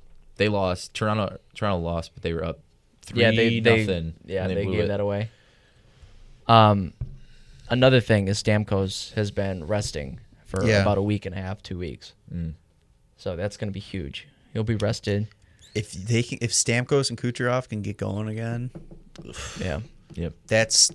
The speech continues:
Speaker 1: And
Speaker 3: that's
Speaker 1: if
Speaker 3: scary.
Speaker 1: Vasilevsky's on his game.
Speaker 3: Oh, God.
Speaker 2: Yeah. Um,
Speaker 1: But then again, on the other end, Toronto.
Speaker 2: Yeah.
Speaker 3: Yeah,
Speaker 1: If
Speaker 3: it's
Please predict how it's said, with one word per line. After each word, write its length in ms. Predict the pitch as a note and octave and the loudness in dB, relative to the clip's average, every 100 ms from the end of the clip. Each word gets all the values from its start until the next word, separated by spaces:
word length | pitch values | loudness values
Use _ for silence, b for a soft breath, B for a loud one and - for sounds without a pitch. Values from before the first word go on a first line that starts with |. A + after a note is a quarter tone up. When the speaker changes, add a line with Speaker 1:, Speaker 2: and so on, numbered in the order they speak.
| - | 2
Speaker 1:
And 240 | G#2+ A2 | 4 4
Speaker 3:
that's 20 | |
Speaker 1:
if 80 | G2+ | 4
Speaker 3:
scary. 240 | - G#2 G2+ | 0 0 2
Speaker 1:
Vasilevsky's 640 | G2+ G2+ F#2+ F#2+ G2 F2 | 2 2 0 0 -2 -4
on 140 | E2+ | -2
his 100 | E2+ | -4
game. 360 | E2 D#2 E2+ F2+ - | -4 -6 -6 -6 -10
Speaker 3:
Oh, 140 | G2 F2+ | -12 -12
God. 200 | - B - | -12 B -8
Speaker 2:
Yeah. 220 | A2+ F2 G#2+ b b b b b b b b b _ - | -4 -4 -4 b b b b b b b b b _ -2
Um, 480 | G2+ E2+ D#2 C2+ - _ - | 0 2 -2 -6 -12 _ -2
Speaker 1:
But 100 | G2 | 2
then 120 | A#2 | 4
again, 340 | A#2+ A2 F2 - _ - | 4 2 0 -6 _ -6
on 100 | G2 | -2
the 80 | |
other 140 | G2 E2 | 0 -2
end, 160 | D#2+ | -4
Toronto. 400 | - G2+ F2+ E2 - _ A#2 | -2 0 0 -4 -12 _ 2
Speaker 2:
Yeah. 220 | B2+ C3 - | 4 4 -2
Speaker 3:
Yeah, 360 | - A2 C3+ A#2 | -8 -6 -6 -2
Speaker 1:
If 60 | - | 0
Speaker 3:
it's 520 | A#2 - - - | 2 2 2 0